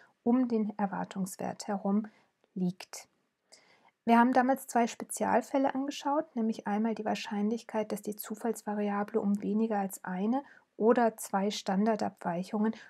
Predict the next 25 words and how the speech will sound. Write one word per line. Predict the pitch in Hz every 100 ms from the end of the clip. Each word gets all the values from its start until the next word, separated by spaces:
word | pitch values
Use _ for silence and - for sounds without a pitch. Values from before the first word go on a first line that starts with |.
| _
vom | - 214 208
Erwartungswert | 214 185 165 175 196 190 - 185 180 - _
abweicht. | 190 - - - _ - _ - _ _ _ _ _ _ _ _ _ _ - - - - - _ -
Die | 247
Abschätzung | 285 - 320 - 294 285
für | 269 269
das | 254
Intervall | - 220 240 220 220
der | 247
Größe | 233 - 220 226
zwei | - - - 214 262
Sigma, | 269 185 190 - 190 185 -
also | - 196 214 202 - _ _
für | -
den | 214 208
Fall, | 202 - 202 240 262 - -
dass | 220 214
die | 208
Zufallsgröße | - 233 247 226 - 226 214
um | - 208
weniger | 208 226 247 226
als | 202 196 -
Sigma | 285 302 233 196
vom | 190 202
Erwartungswert | 196 190 185 190 208 202 - 202